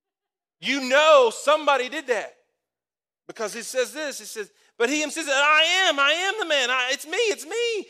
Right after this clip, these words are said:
And they're like, "Are you sure?" And so somebody walks over. "How then were your eyes opened?"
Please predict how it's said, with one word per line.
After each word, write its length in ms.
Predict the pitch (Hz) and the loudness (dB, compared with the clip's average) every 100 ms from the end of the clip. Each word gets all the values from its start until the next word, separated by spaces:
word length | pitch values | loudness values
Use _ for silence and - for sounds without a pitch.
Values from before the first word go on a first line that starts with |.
| - | -10
And 80 | 233 | -4
they're 80 | |
like, 140 | 240 226 | -2 -2
"Are 80 | 233 | -4
you 120 | 226 | -6
sure?" 320 | - 339 339 | -4 -2 -2
And 80 | 262 | -2
so 160 | 240 | -8
somebody 360 | 208 294 285 269 | -4 -2 0 -2
walks 260 | 254 254 294 | -2 -4 -4
over. 180 | 294 226 - | -6 -6 -16
"How 320 | - 226 254 | -8 -2 -2
then 160 | 254 262 | -2 -6
were 120 | 262 | -4
your 100 | 269 | 0
eyes 300 | 269 269 247 | 2 2 0
opened?" 500 | 285 285 277 269 220 | -2 -2 -4 -14 -14